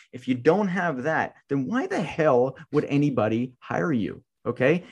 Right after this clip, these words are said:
I don't care if it's an insurance salesman or a tax professional or a C P A. I wanna walk into that room and I want that person to say to, to me, "Hey, Mike, you better hire me because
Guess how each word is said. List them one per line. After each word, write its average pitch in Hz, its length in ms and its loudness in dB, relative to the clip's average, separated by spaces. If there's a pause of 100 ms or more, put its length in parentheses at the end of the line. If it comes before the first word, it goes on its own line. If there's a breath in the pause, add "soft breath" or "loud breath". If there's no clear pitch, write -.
(120)
I 190 100 -2
don't 226 140 -2
care 160 200 4
if 139 100 -4
it's 123 160 -6
an 120 80 -4
insurance 139 540 -2
salesman 135 440 0
or 101 180 -2
a 98 40 -6
tax 127 380 -2
professional 123 580 -4
or 110 120 -2
a - 40 -8
C 135 220 -4
P 123 200 2
A. 139 300 2 (400 soft breath)
I 180 80 -2
wanna 220 220 0
walk 165 340 -2
into 131 300 -2
that 131 200 -2
room 117 360 0 (100)
and 120 100 -4
I 135 60 0
want 190 300 -4
that 151 200 -2
person 139 420 -4
to 117 100 -12
say 127 240 2
to, 117 300 0
to 127 100 -2
me, 120 340 0 (600 soft breath)
"Hey, 131 120 6
Mike, 123 300 4
you 135 140 -2
better 135 220 2
hire 135 300 -2
me 151 160 -2
because 120 320 -2